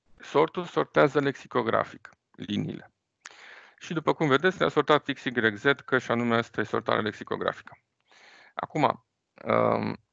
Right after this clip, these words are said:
eu aș vrea să sortez descrescător. Am opțiune de reverse. Și observați că le-a sortat lexicografic, dar descrescător. Dar aș vrea să sortez numeric. Dacă o să-i cer să sorteze numeric,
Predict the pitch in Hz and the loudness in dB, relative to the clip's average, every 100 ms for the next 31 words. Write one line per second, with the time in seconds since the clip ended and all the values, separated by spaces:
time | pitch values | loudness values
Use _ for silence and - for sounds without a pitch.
0 | _ _ - 123 127 143 147 160 - 135 | _ _ -2 0 2 2 0 -6 -4 -4
1 | - 147 143 - - 107 147 - 120 113 | -2 -4 -4 -12 -12 4 4 6 -2 -2
2 | - - - 95 - - _ _ _ _ | -4 -6 -4 -4 -6 -10 _ _ _ _
3 | - 110 117 113 - 117 110 113 104 104 | -8 -2 -2 -4 -2 -2 0 -2 -4 -4
4 | 101 - - - _ _ _ _ _ - | -4 -4 -10 -20 _ _ _ _ _ -20
5 | - - - - - _ - 113 - 113 | -20 -20 -20 -20 -20 _ -2 0 2 2
6 | 110 - 117 123 117 120 - 120 113 110 | 2 2 -4 -2 -2 -2 -4 -6 -6 -8
7 | - - 110 110 110 104 107 101 113 - | -4 -2 0 0 -2 -6 -4 -4 -6 -6
8 | 120 - - - - _ _ _ _ - | -6 -6 -6 -8 -10 _ _ _ _ 2
9 | 123 120 127 147 151 147 135 156 139 135 | 4 2 0 -6 -6 -4 -2 -4 -4 -2
10 | 131 127 104 - - - _ - 113 117 | -2 0 -2 -4 -14 -20 _ -12 -8 -4
11 | 113 98 107 135 147 151 127 113 127 120 | -2 -2 0 0 0 -2 0 0 -2 -2
12 | 120 107 101 101 139 - | 0 0 -2 -4 -6 -12